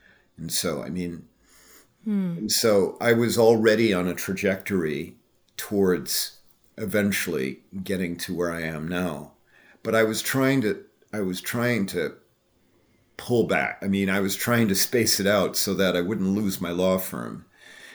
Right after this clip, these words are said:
Speaker 2: Mm-hmm.
Speaker 1: And by the time that case came around, I'd already, um, left my,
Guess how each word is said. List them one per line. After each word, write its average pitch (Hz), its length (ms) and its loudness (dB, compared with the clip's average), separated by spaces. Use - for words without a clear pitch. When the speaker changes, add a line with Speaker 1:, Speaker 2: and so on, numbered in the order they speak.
Speaker 2:
Mm-hmm. 175 160 -4
Speaker 1:
And 92 560 -2
by 101 220 4
the 101 100 -2
time 123 300 0
that 110 180 0
case 87 300 -2
came 92 200 -4
around, 82 320 -4
I'd 85 120 -4
already, 92 640 0
um, 87 440 -12
left 104 260 -4
my, 82 320 -4